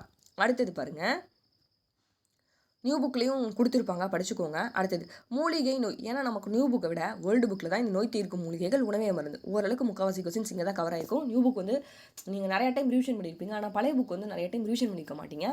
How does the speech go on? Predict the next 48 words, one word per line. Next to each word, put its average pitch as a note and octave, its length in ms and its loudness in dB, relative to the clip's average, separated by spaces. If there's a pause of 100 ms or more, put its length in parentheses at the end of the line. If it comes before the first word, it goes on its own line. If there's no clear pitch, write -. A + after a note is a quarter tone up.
(120)
அதுக்காக F#3+ 300 0
தான் A3 120 -2
பழைய F#3+ 160 0
புக் G#3+ 160 -8
மட்டும் F3 220 -4
நான் E3+ 180 -8
சொல்லிட்டு F3 300 2 (440)
புது B3+ 160 2
புக் A#3+ 160 -2
வந்து A3 160 -4
சரி F#3+ 180 -4
நீங்க F3 220 -6
படிச்சுக்குவீங்க, G3 540 -2
புது F#3+ 160 -4
புக்கு B3 200 -4
சொன்னா F#3+ 160 -4 (100)
லேட் F#3 200 0
ஆயிடும், A#3 240 -2 (180)
சரி - 160 -12
புது C#4+ 140 2
புக் B3 160 0
நீங்க G3 180 -4
படிச்சுக்குவீங்க F#3+ 420 -4
அப்படின்னு F3 200 -6
சொல்லிட்டு F3+ 220 -4
நான் D#3+ 100 -6
விட்டுட்டேன். E3+ 320 2 (540)
அடுத்தது A#3+ 240 4 (320)
மூலிகை D#4+ 380 0
நோய் A3 220 -2
அறிந்து F#3 300 -2
பொருத்த G#3 260 -2
சொல்லியிருக்காங்க. E3 440 -2 (540)
ஆவாரம் C#4+ 420 6
பூ F#3+ 100 -2
வந்து F#3+ 200 0
எதுக்காக F#3+ 260 -2
யூஸ் F#3+ 140 -12
பண்ணதுன்னா F3+ 280 -2
உங்களுக்கு G3 260 -4
தெரியாது F#3 220 2
பாருங்க, D#3+ 240 -6
நோட் G3 140 -4
பண்ணிக்கோங்க. D3+ 340 -4 (500)
ஆவாரம் C#4 360 4
எதுக்காக G3 300 -2
யூஸ் G3 140 -16
பண்ணோம்னா F3 300 -6